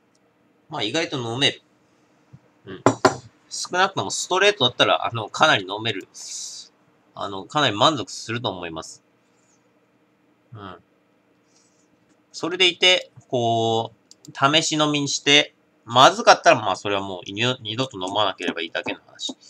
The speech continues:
ね。うまければフルボトルを買えばいい。というこの選択肢が広がるんで。うん。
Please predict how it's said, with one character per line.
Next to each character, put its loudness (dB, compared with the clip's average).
ね。 -4
う -6
ま 2
け 0
れ 0
ば -4
フ -12
ル -4
ボ -4
ト -6
ル 0
を -4
買 0
え -8
ば -6
い -12
い。 -
と -8
い -2
う -2
こ -4
の -4
選 -4
択 0
肢 -10
が -4
広 -6
が 2
る -6
ん -16
で。 -20
う -18
ん。 -20